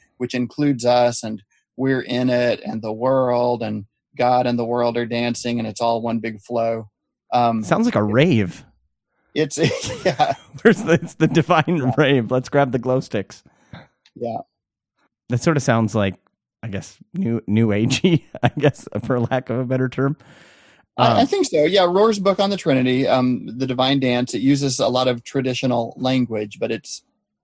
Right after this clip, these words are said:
Speaker 1: uh, he, he's pretty clear in it. He's going a, a specific direction with what it all means for him.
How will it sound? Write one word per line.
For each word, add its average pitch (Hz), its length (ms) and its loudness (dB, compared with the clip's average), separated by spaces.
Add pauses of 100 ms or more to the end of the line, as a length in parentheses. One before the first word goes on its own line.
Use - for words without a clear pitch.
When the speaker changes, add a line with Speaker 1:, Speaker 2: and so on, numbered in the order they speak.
Speaker 1:
uh, 113 180 -6
he, 165 140 -2
he's 185 200 0
pretty 190 240 0
clear 135 260 2
in 107 120 0
it. 107 100 -4
He's 117 160 -4
going 113 320 0
a, 110 260 -4
a 113 60 -6
specific 113 480 -10
direction 110 420 -4
with 110 200 -10
what 117 100 -4
it 107 80 -8
all 110 160 -6
means 107 260 -8
for - 240 -12
him. 120 120 -16